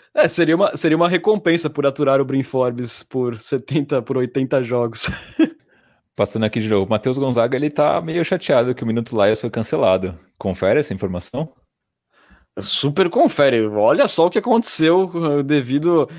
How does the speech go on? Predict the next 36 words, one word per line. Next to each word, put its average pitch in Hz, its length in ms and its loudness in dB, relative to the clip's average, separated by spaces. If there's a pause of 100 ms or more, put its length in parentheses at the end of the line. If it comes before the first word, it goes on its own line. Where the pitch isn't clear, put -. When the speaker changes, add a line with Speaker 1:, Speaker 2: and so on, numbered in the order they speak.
Speaker 1:
à 123 280 4
brincadeira 147 600 0
do, 160 160 -2 (360)
da 135 100 2
última 135 240 0
temporada. 135 640 2
Olha 143 100 2
só, 180 220 2
a - 20 2
gente 175 180 -2
invocou 190 500 2
a 208 40 4
desgraça 156 680 0
aqui, 110 280 -12
velho. 104 220 -4 (280)
Melhor 143 460 0
não 208 140 -4
ter 175 180 0
Minuto 165 340 0
Lions, 135 460 2
não. 127 240 -2 (160)
Eu 135 80 -2
até 147 140 0
já 247 80 -2
tinha 320 120 0
preparado 208 440 0
a 196 60 0
vinheta 156 500 -2
já, 127 160 -2
mas, 127 320 -2
mas 131 240 0
não 156 60 -2
vai 175 120 0
ter, 151 160 -4
não. 117 160 -10 (960)
Speaker 2:
Tá. - 280 -10